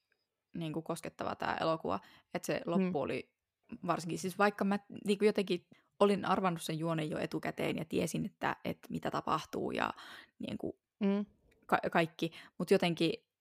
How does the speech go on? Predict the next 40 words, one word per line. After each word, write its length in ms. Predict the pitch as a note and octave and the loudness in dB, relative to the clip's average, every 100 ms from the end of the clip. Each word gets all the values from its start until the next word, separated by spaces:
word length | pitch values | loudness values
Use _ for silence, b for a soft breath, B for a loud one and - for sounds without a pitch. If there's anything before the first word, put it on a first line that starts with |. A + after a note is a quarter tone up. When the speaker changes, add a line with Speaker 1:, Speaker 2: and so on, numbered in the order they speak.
| _ _ - | _ _ -6
Speaker 1:
e, 60 | - - - | -6 -12 -14
silti 420 | - G3+ E3+ D3+ - | -2 2 2 0 0
mun 140 | D#3+ | -2
mielestä 220 | D3+ D#3+ - | -2 -4 -2
se 60 | |
oli 120 | D#3 | -2
tosi 240 | D3+ D#3+ - | -2 -4 -4
koskettava 520 | D#3+ - D#3+ - - | -8 -6 -10 -6 -4
se, 220 | - E3 - _ _ | -2 -4 -6 _ _
se, 200 | - - - | -8 -6 -6
se 120 | F#3+ D#3+ | -4 -2
loppu 280 | D#3 - | -2 -2
ja 100 | - | -2
mua 220 | D#3 D#3 D3+ | 0 -2 -2
siis 180 | E3 - | -4 -6
ihan 200 | F3 - | -2 -2
oikeesti 300 | - D#3+ - | -2 -4 -6
itketti 340 | - - - | -4 -8 -6
siinä 200 | - - - | -8 -8 -6
lopussa. 300 | - - E3 | -4 -2 -4
Mä 40 | D#3 | -6
olin 80 | D#3+ | -6
silleen, 240 | - A#3 C#4 | -6 -2 -2
"Ei, 180 | F4 F4 | -4 -6
me, 220 | E4+ E4+ | -6 -6
me, 280 | E4+ E4 E4 | -6 -6 -4
me, 220 | D#4+ C#4 | -2 -2
me, 220 | C4+ C4+ | -4 -8
me 160 | D#4+ D#4 | -4 -2
halua 220 | C#4+ F4 | 0 2
itkeä 380 | D4 C#4+ - A#3 | 0 -4 -4 -6
tää 240 | - A3+ | -2 2
Speaker 2:
<laughs> 0 | |
Speaker 1:
leffateatterissa." 880 | - A#3 G#3+ - A3 G#3 A#3 - A3+ C#4+ B B B B B B3+ | 4 6 8 8 12 10 10 4 4 6 B B B B B -6
Se 120 | F3+ F3 | 2 2
oli 140 | D#3 | 2
tosi 240 | D#3 - | -2 -6
liikuttava 480 | - - - - - - | -6 -8 -10 -8 -6 -6
jotenkin 360 | - G3+ G#3 - _ _ _ - | -8 -8 -10 -12 _ _ _ -14
se, 240 | - G#3 | -8 -8